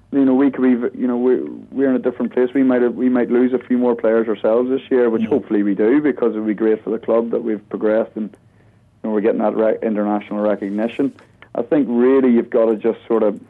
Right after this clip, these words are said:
Speaker 1: I know it's the old cliche, but you've gotta go on a week-to-week basis. Um, you know, we've got, we can only focus on one thing, and we can only perform this week. We can't really worry about who's coming after it, um, and that's the way you've got to approach it,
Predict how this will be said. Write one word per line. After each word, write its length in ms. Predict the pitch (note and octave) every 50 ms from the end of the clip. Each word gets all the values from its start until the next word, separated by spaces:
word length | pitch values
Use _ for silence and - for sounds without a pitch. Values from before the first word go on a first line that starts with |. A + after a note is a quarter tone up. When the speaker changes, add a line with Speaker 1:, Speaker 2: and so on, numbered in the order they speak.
| - - - -
Speaker 1:
I 60 | A#2
know 200 | A#2+ B2+ B2+ B2
it's 120 | A#2 -
the 80 | G#2 G#2+
old 160 | A2 A2 G2
cliche, 440 | - A2+ G#2+ G2+ - - A2 A#2 B2
but 120 | B2+ B2
you've 140 | A#2+ A#2+ A#2+
gotta 220 | C#3 B2+ B2 A#2
go 220 | - - A2+ G#2+ G#2+
on 60 | G#2+
a 60 | G#2
week-to-week 480 | G2+ G#2 G#2 G#2 - - G#2 G#2 G2 -
basis. 380 | G#2+ G#2 A2+ A2+ - C3+ B2+ - - _ _ _ _ _ _ _ _ _ -
Um, 480 | - G#2+ G#2+ G#2+ G#2+ G#2+ G#2+ G#2 G#2
you 80 | G#2 G#2+
know, 120 | A2 G#2+
we've 280 | A2 A#2 A#2 A#2 A2 -
got, 280 | - A2+ G2+ F#2+ -
we 160 | - A#2 A#2 -
can 120 | - A2+
only 200 | A2 A2 A2 G#2
focus 340 | - - A2 G2+ - G#2+ - -
on 100 | A2 G#2+
one 180 | G#2+ A2 G#2+ G2+
thing, 280 | - G#2+ A2 A#2 B2
and 80 | A#2+ A2+
we 120 | A2+ A2
can 140 | G#2 A2 G#2+
only 160 | G#2+ G#2 G2+
perform 800 | F#2 - _ - A2 F#2+ - - G#2 G#2 A2 A2 G#2+ G#2 G2+ - -
this 260 | - G2+ G2 - - -
week. 240 | G#2+ B2 C3+ - - _ _ _ _ _ _ - - -
We 100 | - A#2
can't 280 | A#2 - A#2+ A2+ F#2+ G#2
really 240 | A2 G#2+ G#2+ G#2
worry 260 | G2+ G2+ G2+ G#2 G#2+ G#2+
about 220 | G2+ G#2+ G#2 G2
who's 180 | G2+ G#2 G#2 G2
coming 320 | - - G#2 G#2 G#2 G2+
after 400 | G2 G2 G#2 G#2+ - - A#2+ B2
it, 120 | B2 B2 - - - - - -
um, 580 | G#2+ G#2 G#2+ G#2+ G#2 G#2 G#2+ G#2 G2+ - - -
and 140 | A#2 A2+
that's 160 | A#2 A#2+ A#2 -
the 80 | A2
way 140 | G#2+ G#2 G2
you've 100 | G2 F#2+
got 120 | G#2 G2+
to 40 | G2+
approach 380 | G2 F#2+ - G#2+ A2 A2+ - -
it, 100 | B2